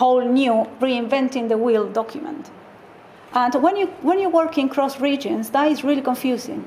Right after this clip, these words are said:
very, very difficult. Um, so solutions, they didn't find any. Of, okay, we might not have solutions, but we certainly have outcomes. Those are the outcomes.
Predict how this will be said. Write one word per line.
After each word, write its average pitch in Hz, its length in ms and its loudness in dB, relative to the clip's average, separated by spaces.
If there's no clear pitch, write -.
very, 277 220 2
very 262 240 0
difficult. - 460 -6
Um, 240 540 0
so 262 180 0
solutions, 359 540 2
they 285 140 0
didn't 277 280 2
find 254 280 0
any. 233 400 0
Of, 156 100 2
okay, 220 460 2
we 277 140 2
might 381 200 4
not 392 180 2
have 330 180 2
solutions, 302 720 0
but 294 220 2
we 294 100 2
certainly 339 480 2
have 269 300 0
outcomes. 220 720 0
Those 311 320 0
are 240 120 2
the 226 140 2
outcomes. - 640 -2